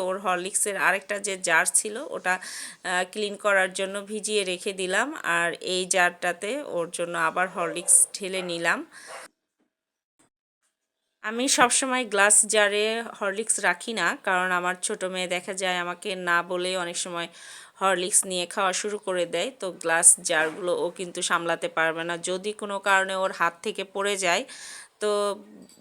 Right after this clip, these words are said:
ভেঙে যাওয়ার চেয়েও বড় সমস্যা হচ্ছে ওর হাত পা কেটে যাওয়ার সম্ভাবনা আছে। বাসার কাজ শেষ করে নিচে নেমেছিলাম একটু শাক কেনার জন্য, তো শাক কিনতে এসে মাছও পছন্দ হয়েছে, তো শাক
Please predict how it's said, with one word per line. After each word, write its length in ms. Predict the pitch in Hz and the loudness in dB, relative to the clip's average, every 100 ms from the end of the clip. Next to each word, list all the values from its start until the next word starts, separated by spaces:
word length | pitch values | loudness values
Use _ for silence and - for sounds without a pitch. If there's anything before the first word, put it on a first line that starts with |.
| 175 | -14
ভেঙে 400 | 202 208 214 233 240 | -4 -2 0 0 4
যাওয়ার 300 | 233 226 233 | 8 8 8
চেয়েও 200 | - 240 | 4 2
বড় 240 | 220 208 208 | 4 4 4
সমস্যা 440 | 208 202 208 - 226 | 2 -2 -2 -2 -2
হচ্ছে 300 | 220 220 262 | 0 0 0
ওর 180 | 269 180 | 0 0
হাত 200 | 175 185 180 | 0 -2 -2
পা 120 | 190 | -6
কেটে 280 | 175 185 180 | -6 -6 -6
যাওয়ার 240 | 175 170 175 | -2 -2 -2
সম্ভাবনা 600 | 180 170 175 180 170 165 | -6 -6 -6 -6 -4 -2
আছে। 280 | 165 160 - 269 - - - - - - _ _ 262 285 _ _ _ _ 311 622 622 _ _ _ _ _ _ _ - | 0 -2 -2 -4 -8 -18 -20 -20 -20 -20 _ _ _ _ _ _ _ _ _ _ _ _ _ _ _ _ _ _ -6
বাসার 380 | 233 233 - 294 | 4 4 6 2
কাজ 260 | 277 269 277 | 8 8 8
শেষ 260 | - 254 240 - | 4 2 2 0
করে 280 | 285 254 269 | 2 4 4
নিচে 260 | 302 254 247 | 2 0 0
নেমেছিলাম 640 | 208 202 214 - 202 196 311 | 0 -2 -2 0 4 4 2
একটু 200 | 240 - | -6 -4
শাক 260 | - 202 190 | 6 6 6
কেনার 300 | - 202 202 190 | 0 0 0 0
জন্য, 220 | 190 190 277 - | -2 -2 -4 -6
তো 80 | 220 | -4
শাক 300 | - 202 180 - | 2 4 4 2
কিনতে 320 | 220 190 214 226 | -12 -8 -6 -4
এসে 240 | - 220 190 190 - _ _ | -4 -2 -2 -4 -14 _ _
মাছও 440 | 180 170 170 - 233 | 0 2 4 0 -2
পছন্দ 460 | 214 190 - 226 220 | -2 0 -2 -4 -2
হয়েছে, 440 | 208 185 180 285 381 - - - - - | 0 0 0 -4 -6 -12 -18 -18 -18 -12
তো 100 | - | -4
শাক 340 | - - 233 | 2 6 6